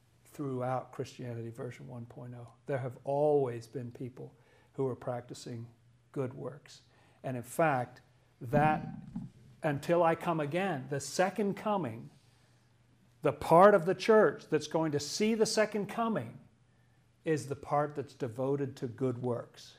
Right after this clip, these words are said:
Good works can see the Lord. We talked last time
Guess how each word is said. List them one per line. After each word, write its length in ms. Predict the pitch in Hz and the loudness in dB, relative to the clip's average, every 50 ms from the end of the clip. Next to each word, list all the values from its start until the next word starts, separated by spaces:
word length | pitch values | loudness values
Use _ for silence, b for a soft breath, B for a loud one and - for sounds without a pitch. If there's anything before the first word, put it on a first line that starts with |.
| _ _ _ _ _ _ _ _ _ _ _ _ _ - | _ _ _ _ _ _ _ _ _ _ _ _ _ 2
Good 260 | 185 185 202 202 160 | 6 8 8 8 6
works 420 | 139 143 143 139 143 139 - - | 4 2 2 2 2 0 -4 -12
can 240 | - - - 139 127 | -16 -10 -10 -8 -8
see 380 | - - - - - 170 165 156 | -8 -10 -10 -4 -2 0 0 0
the 120 | 143 147 | 0 -2
Lord. 360 | 131 139 143 131 117 110 113 - - | -2 -2 -2 -2 -2 -4 -6 -8 -8
We 100 | 131 123 | -8 -4
talked 320 | - 156 143 139 135 - | 0 2 2 2 2 2
last 240 | 143 135 127 - - | 0 0 0 0 0
time 220 | 160 156 139 120 | 0 0 0 0